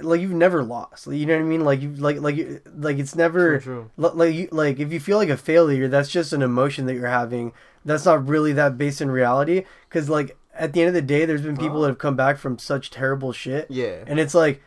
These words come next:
Speaker 1: it's like, uh, sometimes what I like to do too is kinda fucked up probably.
Speaker 2: <laughs>
Speaker 1: But, like, whenever I, I'm feeling like shit, I, like, I think of someone, or I think of a situation, or it's just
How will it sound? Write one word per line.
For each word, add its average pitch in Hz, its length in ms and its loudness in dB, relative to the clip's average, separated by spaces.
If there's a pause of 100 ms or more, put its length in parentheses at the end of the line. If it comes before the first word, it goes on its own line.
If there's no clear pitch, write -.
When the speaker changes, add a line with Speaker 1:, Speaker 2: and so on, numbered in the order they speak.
(320)
Speaker 1:
it's 147 180 0
like, 165 220 2
uh, - 140 -8
sometimes 175 520 4
what 147 160 2
I 147 100 6
like 147 180 0
to 156 80 -10
do 139 100 -2
too 151 340 -2 (260)
is 135 120 -18 (100)
kinda 147 200 0
fucked 139 240 -2
up 143 180 0
probably. 156 420 4 (200)
Speaker 2:
<laughs> - 180 -2
Speaker 1:
But, 156 140 2
like, 147 180 2
whenever 156 340 6
I, 147 280 4
I'm 147 160 -2
feeling 170 300 2
like 143 200 2
shit, 165 360 -2 (280)
I, - 140 -14 (120)
like, 143 360 2 (320)
I 151 180 2
think 170 280 0
of 156 180 2
someone, 175 600 4 (280)
or 147 140 2
I 139 140 4
think 151 180 -2
of 151 80 0
a 135 80 0
situation, 147 760 0
or 147 80 0
it's 135 100 -6
just 139 280 -10